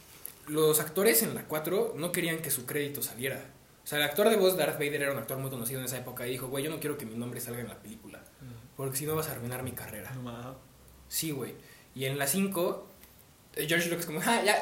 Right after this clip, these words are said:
Speaker 1: ahí vienes, puto, sí, ¿qué vas a querer, güey?" <laughs> O sea, <laughs> sí, güey, o sea, no querían que saliera el varo, digo, el nombre en las películas de Star Wars, de los actores.
Speaker 2: No.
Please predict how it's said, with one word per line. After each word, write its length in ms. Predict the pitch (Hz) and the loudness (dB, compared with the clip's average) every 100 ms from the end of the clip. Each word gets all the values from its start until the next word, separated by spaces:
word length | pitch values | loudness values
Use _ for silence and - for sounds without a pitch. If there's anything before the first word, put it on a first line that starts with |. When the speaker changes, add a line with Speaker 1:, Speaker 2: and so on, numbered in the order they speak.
| 180 | 4
Speaker 1:
ahí 100 | 202 | 4
vienes, 240 | 220 202 | 4 2
puto, 280 | - 156 139 | 0 -2 0
sí, 180 | 135 190 | 0 0
¿qué 120 | 175 175 | 0 0
vas 100 | 147 | 0
a 60 | |
querer, 220 | 147 147 120 | 0 0 0
güey?" 120 | - | -2
<laughs> 140 | - | 4
O 40 | 208 | 4
sea, 260 | 180 156 | 4 2
<laughs> 1300 | - - - - - 156 220 160 - - - - - | -2 -8 -8 -6 -2 2 2 2 0 -4 -8 -10 -2
sí, 180 | - 190 | 4 4
güey, 220 | 143 123 - | 4 0 -4
o 40 | - | -2
sea, 300 | 135 127 - - - - - - - - 147 | 0 -2 -6 -12 -18 -20 -20 -20 -20 -10 -2
no 220 | 175 180 | 0 4
querían 400 | 196 196 170 175 | 6 6 4 2
que 80 | 151 | -2
saliera 480 | 131 127 139 139 135 | -4 -2 0 2 2
el 400 | 127 120 120 120 | 0 -2 -2 -2
varo, 420 | 131 131 127 - | 0 0 -4 -6
digo, 180 | 143 135 | -4 -2
el 240 | 127 123 123 | -2 -4 -4
nombre 420 | 139 139 160 233 | -4 -2 -4 -4
en 80 | 123 | -6
las 80 | 113 | -8
películas 280 | 120 127 120 | -8 -4 -4
de 20 | |
Star 160 | 110 | -4
Wars, 220 | 117 117 - - | -4 -6 -8 -12
de 60 | |
los 80 | 139 | -12
actores. 280 | 135 127 131 | -6 -6 -6
Speaker 2:
No. 100 | 127 | -8